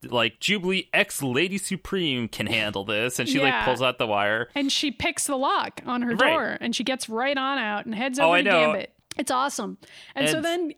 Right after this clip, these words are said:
Speaker 2: she, she walks up to Gambit and she's like, "Hey, let's get out of here and revolt. I think we can steal those collar remotes and, and get control of our collars. I know which guy has the remote. It's gonna be super easy."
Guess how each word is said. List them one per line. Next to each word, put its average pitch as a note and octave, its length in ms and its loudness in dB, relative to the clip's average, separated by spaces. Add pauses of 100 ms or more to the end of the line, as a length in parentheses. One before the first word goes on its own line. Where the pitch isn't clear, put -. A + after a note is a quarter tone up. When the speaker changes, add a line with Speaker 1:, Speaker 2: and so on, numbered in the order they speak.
(120)
Speaker 2:
she, D4+ 400 -2
she - 140 -4
walks C4+ 240 -2
up F#4 120 -4
to E4+ 60 -2
Gambit C#4 300 -2
and C4+ 100 -2
she's C#4 200 0
like, C4+ 260 0 (220)
"Hey, G4+ 260 0
let's D4 220 0
get F4 160 0
out F4 160 2
of F4 40 0
here D4+ 240 0
and B3+ 160 0
revolt. C4 440 0
I A#3+ 120 0
think C#4 160 -2
we D4 100 0
can C4 120 0
steal C4 300 -2
those A#3+ 180 -2
collar B3+ 640 0
remotes B3 720 -2
and, A3 220 -2
and A#3 180 -4
get A#3+ 140 -2
control A#3 280 -4
of G#3 100 -4
our G#3 80 -4
collars. C#4+ 580 -2
I A#3 100 -2
know A3+ 140 -2
which A3+ 180 -4
guy G#3 140 -2
has C4+ 300 -2
the D4 100 -2
remote. C4 500 -2
It's A#3 120 -10
gonna A#3+ 120 -4
be A3+ 60 -4
super B3+ 300 -10
easy." B3+ 340 -6